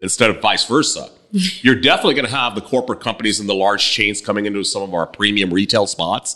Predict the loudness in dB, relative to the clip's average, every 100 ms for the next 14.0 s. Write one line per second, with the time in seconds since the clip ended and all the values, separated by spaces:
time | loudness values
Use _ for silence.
0 | -4 -4 -2 6 8 8 4 0 0 0
1 | -2 -4 -2 -2 0 2 2 0 -6 -6
2 | -2 -2 0 -2 -4 -6 0 2 0 -4
3 | -18 -20 _ 4 6 6 4 2 2 4
4 | 6 6 4 2 0 0 -2 -2 0 2
5 | 2 -2 0 2 2 -4 -6 -2 2 2
6 | 0 2 4 4 2 -2 -6 -6 -8 _
7 | _ _ _ 2 4 4 0 0 2 2
8 | 0 -2 -2 -4 -4 -4 0 0 0 -6
9 | -18 -20 _ _ -10 0 2 4 2 -2
10 | -2 -8 -20 -18 0 4 4 2 -2 0
11 | 0 -4 -10 -2 0 0 0 0 0 2
12 | 2 2 -4 0 2 2 0 -2 -6 -16
13 | _ _ _ _ _ _ -20 -14 -12